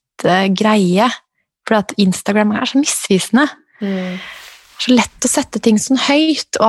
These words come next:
Speaker 1: at, «Å, du klarer kafé.» Det er så mange som sier sånn, «Ja, men du klarer det, for du er deg», liksom. Det er feil. Det er sånn, jeg sliter masse.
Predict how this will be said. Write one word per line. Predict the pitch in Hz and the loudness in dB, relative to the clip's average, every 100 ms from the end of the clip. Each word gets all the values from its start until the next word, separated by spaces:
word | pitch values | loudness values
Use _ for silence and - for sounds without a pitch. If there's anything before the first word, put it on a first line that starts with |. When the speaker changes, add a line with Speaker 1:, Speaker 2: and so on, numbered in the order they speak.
| 214 | 2
Speaker 1:
at, | 247 | 4
«Å, | 294 285 247 233 | 4 6 4 2
du | 220 254 285 | 4 4 4
klarer | - 269 220 202 208 | 2 2 4 2 0
kafé.» | 214 - 214 | -2 0 2
Det | 226 | 2
er | |
så | 240 | 2
mange | 220 | 2
som | |
sier | 208 | 2
sånn, | 196 | 4
«Ja, | 196 | 4
men | 185 | 2
du | 196 214 262 269 247 220 | 2 4 6 6 4 4
klarer | 220 180 165 | 2 2 2
det, | 156 170 160 - | 0 -2 -6 -2
for | 196 | 0
du | 208 | 4
er | 208 196 190 | 4 4 2
deg», | 180 170 226 233 | 0 0 0 0
liksom. | 214 - 165 180 - - - - - - - - - - _ _ | 0 0 0 -2 -4 -12 -12 -12 -16 -16 -16 -18 -18 -20 _ _
Det | 269 | -2
er | 247 | -2
feil. | - 285 339 320 | 0 2 2 4
Det | 202 - 247 | 2 0 0
er | |
sånn, | 247 254 | 2 2
jeg | 262 | 2
sliter | 240 220 240 | 0 2 2
masse. | 262 - - | 0 -2 -2